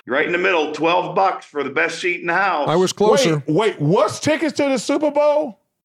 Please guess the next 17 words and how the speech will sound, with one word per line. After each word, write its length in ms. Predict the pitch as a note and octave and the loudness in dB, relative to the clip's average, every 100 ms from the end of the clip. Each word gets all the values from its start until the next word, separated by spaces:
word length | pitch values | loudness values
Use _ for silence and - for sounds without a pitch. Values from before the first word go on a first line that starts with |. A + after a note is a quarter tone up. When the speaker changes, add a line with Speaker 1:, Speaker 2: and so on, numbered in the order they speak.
| _ - | _ -10
Speaker 1:
Six, 300 | F4 F#4 F#4 | -6 -4 -4
between 340 | - F#4+ F4 | -6 -2 -2
sixty-three 680 | - G3+ F#3+ G3+ G3 G3 F3+ | -2 -2 -2 -6 -4 -2 0
hundred 420 | F3+ F#3 F#3 F#3 | 0 0 0 0
and 140 | C#3+ A#2+ | -2 -4
forty-four 640 | F3 F3 D#3+ D#3+ D#3+ D3 | -2 -2 -2 -4 -2 -2
thousand. 680 | D3 C3 B2+ A2 F2 D2+ _ _ _ _ | -2 0 -2 -4 -10 -18 _ _ _ _
Speaker 3:
I 140 | C#3 E3 | -4 -2
don't 300 | F3+ F3+ - _ | -2 -4 -8 _
give 200 | C3 D#3 | -4 -2
a 40 | D3+ | -2
damn 420 | B2+ C#3+ C#3+ C3 | -2 0 -2 -2
how 200 | C#3 D#3+ | -2 -2
much 260 | D#3 D#3+ | -2 -2
money 260 | D3 D3+ D3+ | -2 -2 -2
you 200 | D3 D3 | -2 -4
got. 320 | B2 G#2 D2+ | -4 -6 -8